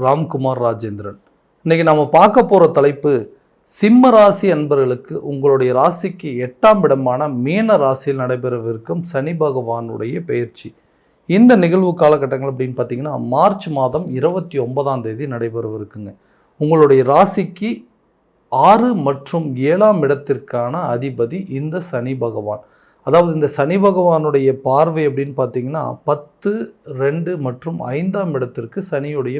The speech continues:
பார்வை அப்படிங்கிறது ஒண்ணு. So, இந்த நிகழ்வு காலகட்டங்கள், இந்த சனி பகவானுடைய பயிற்சி உங்களுக்கு அஷ்டம சனியானது தொடங்கவிருக்குங்க. இந்த அஷ்டம சனி காலகட்டங்கள்ல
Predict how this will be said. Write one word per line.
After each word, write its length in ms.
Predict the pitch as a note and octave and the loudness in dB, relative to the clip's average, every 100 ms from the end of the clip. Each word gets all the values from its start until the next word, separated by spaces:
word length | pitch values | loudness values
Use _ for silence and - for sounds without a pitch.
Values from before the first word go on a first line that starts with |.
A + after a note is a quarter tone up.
| D3+ | -4
பார்வை 340 | B2+ B2+ B2 | -2 -2 -4
அப்படிங்கிறது 400 | A2 A2+ A#2 A#2+ | -6 -10 -10 -12
ஒண்ணு. 160 | A2+ G#2+ _ - - _ | -12 -14 _ -20 -20 _
So, 140 | A3+ | 2
இந்த 400 | G#3 F#3 A3 A#3+ A#3+ F#3 | 4 4 4 4 4 2
நிகழ்வு 400 | D#3+ E3 A3 G3 | 0 0 0 0
காலகட்டங்கள், 580 | F3 F#3 A#3+ C3+ C3+ B2 | 2 4 4 0 -6 -6
இந்த 80 | B2 | -4
சனி 280 | D3 D3+ | 0 0
பகவானுடைய 640 | G3+ G3+ F3 E3+ D3+ C3 B2+ | 0 0 0 0 0 0 -2
பயிற்சி 500 | B2 C3 D#3+ - F#3 G3 | -2 0 -2 -4 -10 -8
உங்களுக்கு 600 | C#3+ C#3 C#3 C3+ C3 F3+ - | -8 -2 0 0 -2 -8 -8
அஷ்டம 480 | - C3+ - A#3+ A3 | -6 -6 -2 -2 -2
சனியானது 600 | - D3 C3+ A#2+ A#2+ D#3+ | -4 -4 -4 -8 -8 -8
தொடங்கவிருக்குங்க. 800 | E3+ B2+ B2 B2 A#2 A2 A#2 G#2+ - - - _ F3+ | -6 -4 -4 -8 -10 -10 -14 -16 -18 -20 -20 _ 0
இந்த 180 | G#3+ A3 | 2 4
அஷ்டம 340 | E3 - G3+ | 4 2 -2
சனி 200 | F#3+ E3+ | 0 -2
காலகட்டங்கள்ல 800 | D#3 D3 C#3+ C3 B2 B2 A#2+ C#3 | -2 0 0 -2 -6 -6 -6 -6